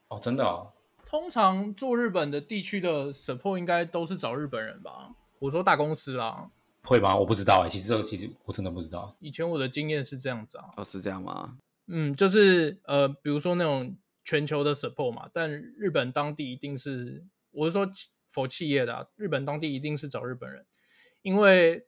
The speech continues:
Speaker 2: 同样的事情，你外国人去瞧跟日本人瞧，瞧出来的结果会差很多。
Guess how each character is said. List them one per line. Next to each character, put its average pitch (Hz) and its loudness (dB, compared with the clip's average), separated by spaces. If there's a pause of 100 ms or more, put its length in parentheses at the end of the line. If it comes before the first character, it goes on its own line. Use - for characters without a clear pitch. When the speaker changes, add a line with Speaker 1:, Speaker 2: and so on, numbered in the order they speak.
(140)
Speaker 2:
同 156 0
样 180 4
的 139 -2
事 147 -4
情， 127 -8
你 123 -8
外 160 4
国 127 0
人 123 -2
去 139 -8
瞧 120 -4
跟 131 -6
日 147 0
本 123 -4
人 120 -10
瞧， 117 -10
瞧 131 -6
出 139 -4
来 135 0
的 120 0
结 117 -8
果 113 -6
会 117 -4
差 113 -6
很 113 -10
多。 - -20